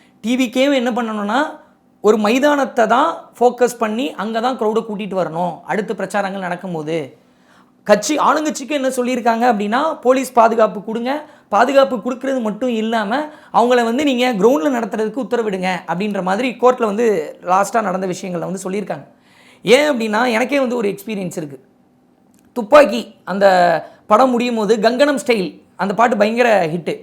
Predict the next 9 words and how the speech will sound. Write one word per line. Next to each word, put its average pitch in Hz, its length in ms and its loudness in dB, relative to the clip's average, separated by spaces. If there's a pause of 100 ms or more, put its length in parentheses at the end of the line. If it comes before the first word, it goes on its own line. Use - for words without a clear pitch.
(340)
கங்கனம் 285 400 4
ஸ்டைல் 262 240 2 (100)
டான்ஸை 254 380 2
வந்து 240 140 -2 (140)
துப்பாக்கி 277 400 2
படத்தோடைய 254 400 2 (100)
கூகுள், 262 340 0
கூகுள் 233 280 -4
பாட்டுக்கு 220 280 2